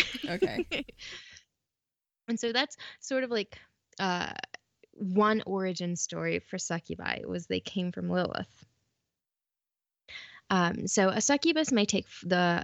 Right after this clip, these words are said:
Speaker 2: take a form of a beautiful young girl, but upon closer inspection, they may re-, you can see deformities of her body, such as bird-like claws and serpentine tails. Folklore also describes the acts of s-,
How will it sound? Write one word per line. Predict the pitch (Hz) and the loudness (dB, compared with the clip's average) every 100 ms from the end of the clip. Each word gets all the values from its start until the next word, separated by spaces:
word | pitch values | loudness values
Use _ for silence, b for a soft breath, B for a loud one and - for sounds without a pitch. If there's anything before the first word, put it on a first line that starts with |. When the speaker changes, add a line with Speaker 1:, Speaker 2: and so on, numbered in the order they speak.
| - | 2
Speaker 2:
take | 214 | 2
a | 202 | 2
form | - 180 185 | 2 4 4
of | 180 | 2
a | 175 | 2
beautiful | 170 170 - 277 | 2 0 2 2
young | 262 233 | 6 6
girl, | 220 175 170 | 4 4 2
but | 170 | 2
upon | 202 214 247 254 | 0 2 2 2
closer | 226 202 190 | 2 0 0
inspection, | 185 175 175 175 175 B B - | -2 -2 0 0 0 B B 4
they | 254 | 6
may | 240 220 | 8 8
re-, | 208 - | 6 2
you | 190 180 185 | 0 -2 0
can | 196 180 | 2 2
see | - 196 180 180 | 2 2 2 2
deformities | - 180 190 175 175 170 170 180 - | 2 2 4 6 6 4 0 -2 -2
of | 175 | -2
her | - | -2
body, | 214 277 269 214 | 0 2 2 0
such | - 175 | -2 -2
as | 175 | -4
bird-like | 160 170 170 175 214 | -2 -4 -2 -2 -4
claws | - 185 170 170 - | -4 0 2 0 0
and | 190 | -2
serpentine | - - 170 - 170 165 170 160 170 | 0 0 0 2 2 2 0 2 2
tails. | 302 285 - - - - - _ b b b b | 2 2 0 -8 -6 -6 -8 _ b b b b
Folklore | - 302 403 262 175 170 - | 2 4 6 4 4 2 2
also | 269 349 - | 2 2 0
describes | 381 277 175 160 165 | -2 -2 0 0 -2
the | - - | -4 2
acts | 175 - | 2 2
of | 175 | -6
s-, | - | -8